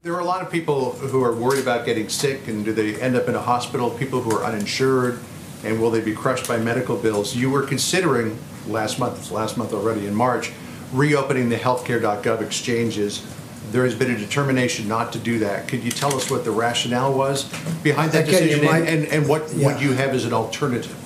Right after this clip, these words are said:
Speaker 2: Okay, they took that up under the task force, and make, maybe, Mike, you wanna say a few word of it?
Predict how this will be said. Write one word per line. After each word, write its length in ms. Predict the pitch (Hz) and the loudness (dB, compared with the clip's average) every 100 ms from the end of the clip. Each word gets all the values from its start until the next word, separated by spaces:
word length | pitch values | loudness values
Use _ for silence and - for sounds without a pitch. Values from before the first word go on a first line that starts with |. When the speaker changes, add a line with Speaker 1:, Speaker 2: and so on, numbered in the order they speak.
| 151 | -6
Speaker 2:
Okay, 220 | 139 156 | 0 2
they 160 | 147 147 | 2 2
took 220 | 160 165 | 0 0
that 160 | 151 147 | 0 0
up 180 | 143 | 0
under 220 | 139 135 131 | -2 0 -2
the 100 | 127 | -2
task 320 | 143 135 - | -2 -4 -4
force, 320 | 147 147 - | -4 -4 -2
and 200 | 127 123 | -4 -4
make, 400 | 123 139 147 - | -4 -4 -6 -8
maybe, 240 | 139 135 131 | -4 -2 -4
Mike, 280 | 131 151 | -6 -8
you 60 | 151 | -10
wanna 140 | 131 | -10
say 160 | 139 147 | -6 -6
a 40 | |
few 200 | 143 143 | -4 -4
word 140 | 143 143 | -4 -6
of 120 | 151 | -8
it? 100 | 156 | -10